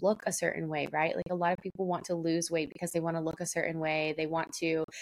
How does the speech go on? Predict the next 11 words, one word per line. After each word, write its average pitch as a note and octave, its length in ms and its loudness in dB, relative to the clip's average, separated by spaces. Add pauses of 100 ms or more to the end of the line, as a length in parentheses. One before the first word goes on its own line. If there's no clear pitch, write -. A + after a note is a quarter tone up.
(240)
be D#3+ 100 4
accepted, A3+ 560 4
they F#3+ 80 0
wanna F3 240 -2
feel D#3+ 240 -2
prettier, A3+ 480 4
whatever F#3 320 6
it F#3 120 2
may F3 180 0
be. D#3+ 280 2 (800)
But G#3+ 320 8